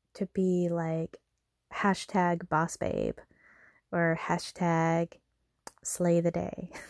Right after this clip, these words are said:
<laughs> Although these are good slogans to have. I mean, you want to feel, like, you know, empowered and strong and, like, "You got it. You got this, girl," or, like, "You're in control," or whatever.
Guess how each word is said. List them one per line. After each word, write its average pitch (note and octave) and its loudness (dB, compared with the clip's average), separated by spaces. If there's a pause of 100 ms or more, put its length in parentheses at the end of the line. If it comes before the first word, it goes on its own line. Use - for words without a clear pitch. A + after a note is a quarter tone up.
(420)
<laughs> F3+ -2 (580)
Although F3+ 2 (1600)
these A3+ 4
are A#3 6
good F3+ 2
slogans F#3+ 0
to C4+ -2
have. G#3 -2
I - -4
mean, F3+ 0
you F#3 0
want F3 -4
to F#3+ -6
feel, F3 0
like, E3 -2 (140)
you F#3+ -2
know, E3+ 2
empowered E3 2
and E3 0
strong D#3 0
and, D#3+ 0
like, D3+ -2
"You E3+ 0
got D3+ 2
it. D3+ 2 (600)
You F#3+ 4
got F3 6
this, F3+ 0
girl," E3 0
or, E3 0
like, D#3 -2
"You're D#3+ -2
in D#3+ -2
control," D#3 -2
or D3+ -4
whatever. D3+ -4